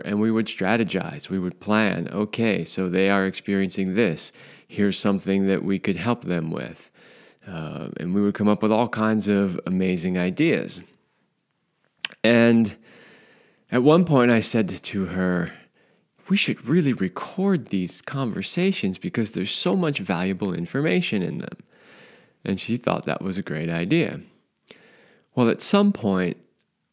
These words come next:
I decided podcasting was the format that I wanted to do that with. And so <laughs> I approached Celine and I said, "We need to do a podcast together." And she was like, "Podcast?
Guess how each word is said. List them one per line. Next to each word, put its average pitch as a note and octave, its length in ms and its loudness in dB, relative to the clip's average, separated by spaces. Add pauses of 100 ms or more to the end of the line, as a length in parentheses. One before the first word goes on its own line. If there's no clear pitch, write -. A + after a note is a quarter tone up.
(160)
I G#2+ 100 2
decided F#2+ 540 -2
podcasting F2+ 1040 -4
was F2+ 840 -2 (220)
the - 80 -16
format F#2 600 -2
that F2 120 -6
I E2 120 -4
wanted D#2+ 420 -6
to - 280 -18
do F3 180 2
that E2+ 260 -4
with. - 280 -14 (880)
And F2+ 160 -6
so G#2+ 460 0
<laughs> - 20 -18
I G#2 140 -2
approached G#2+ 460 0
Celine G2+ 360 2
and F#2+ 140 0
I F2+ 80 -2
said, E2+ 280 -8
"We A#2 140 -2
need C3+ 140 2
to - 80 -10
do G#2 100 4
a F2 60 0
podcast E2 540 -6
together." - 480 -12 (1040)
And F#2 120 -2
she G2 120 -2
was F2+ 200 -2
like, E2+ 240 -4 (320)
"Podcast? - 540 -2